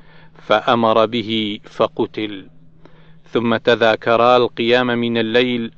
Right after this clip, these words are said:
فقال أحدهما: معاذ: أما أنا فأنام وأقوم، وأرجو في نومتي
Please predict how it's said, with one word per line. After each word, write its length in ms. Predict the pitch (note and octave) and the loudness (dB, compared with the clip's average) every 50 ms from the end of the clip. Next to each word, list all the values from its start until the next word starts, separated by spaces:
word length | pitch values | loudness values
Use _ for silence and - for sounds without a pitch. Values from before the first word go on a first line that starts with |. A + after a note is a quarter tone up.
| - | -8
فقال 480 | - - B2 - - B2+ A#2+ A#2 A2+ A#2 | -2 -2 -2 0 0 2 2 4 4 2
أحدهما: 960 | A#2 - - A#2 - C3 A#2 A2+ C3 B2+ G#2+ A#2 A#2+ A#2+ A#2 A#2+ A#2+ A#2 A#2+ - - - - - | 0 0 -2 -2 0 0 -2 -2 -2 -4 -2 -2 -2 0 0 0 2 0 -2 -4 -6 -16 -16 -10
معاذ: 720 | C#3+ A#2+ A2 G2+ G#2 A2+ A#2+ A#2 A#2 A2+ B2 B2 C3 C3+ - - - - - - - - - - | -8 -6 -4 -2 0 0 0 0 0 0 -2 -2 -2 -6 -10 -18 -20 -20 -20 -20 -20 -12 -4 -2
أما 540 | C#3 A#2+ A#2 A2+ A2 A2 G#2+ G#2+ - - B2+ | 0 0 0 2 2 2 2 2 2 0 0
أنا 360 | B2+ B2+ B2 A#2+ A#2 A#2+ - | 2 2 2 2 2 0 -2
فأنام 840 | - - - C#3 A#2 - - B2 A#2 A#2 A#2 B2+ B2+ B2 B2 B2 A#2+ | -4 -4 -2 -2 0 0 0 0 0 0 0 0 2 2 0 0 -2
وأقوم، 1040 | A#2 A2+ A2+ A#2 - - B2+ A2 - - C3 C3 B2+ B2+ B2 B2+ B2 A#2+ A#2+ A#2+ A#2+ - | -2 0 0 0 0 0 -2 -2 -2 -2 -4 -2 -2 -2 -2 -2 -2 -2 -4 -4 -6 -6
وأرجو 880 | - C3 A#2 A#2 A2+ - - C#3 C3 B2 B2+ B2 A2 A2+ A#2+ A#2 A#2 A2 | -6 -2 0 0 0 0 2 2 2 2 0 -2 -4 -2 -2 -2 -2 -2
في 320 | - - B2 A#2 A2+ A2+ | -4 -4 -4 -2 -2 -2
نومتي 840 | A2 A2+ A2+ A2 A2 A2 A#2 B2+ B2 - - B2+ A#2+ A#2 A2+ A2 | -2 0 0 -2 -2 0 -2 -2 -2 -4 -6 -6 -6 -6 -6 -8